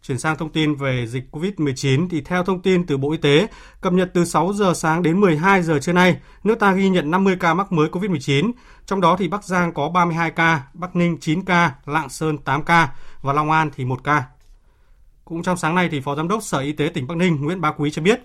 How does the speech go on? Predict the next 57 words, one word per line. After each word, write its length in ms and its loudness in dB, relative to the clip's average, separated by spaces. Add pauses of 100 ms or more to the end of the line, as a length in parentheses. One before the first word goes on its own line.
(300)
trong 160 0
số 200 2
những 140 -2
bệnh 140 0
nhân 160 0
mắc 160 -2
covid 200 -4
mười 100 0
chín 220 -4
đang 180 0
điều 160 2
trị 220 -2
tại 160 -12
tỉnh 340 2
thì 80 -8
đã 140 -8
có 400 0
hai 160 0
trăm 300 -4
ba 140 4
mươi 120 -2
ba 160 2
bệnh 160 -4
nhân 180 0
có 120 -6
kết 200 -8
quả 180 -2
xét 160 -6
nghiệm 200 -2
âm 180 -4
tính 220 -2
với 180 -2
sars 180 -4
cov 200 -6
hai. 220 4 (440)
Trong 160 -2
đó 160 4
thì 80 -2
một 200 -2
trăm 260 0
năm 180 0
mươi 100 -2
hai 200 2
bệnh 180 -6
nhân 240 0
âm 200 -4
tính 320 -2
lần 120 0
một, 180 4 (400)
bảy 200 2
mươi 160 4
bệnh 160 -2
nhân 200 2
âm 160 -6
tính 200 -2
lần 140 0
hai 300 2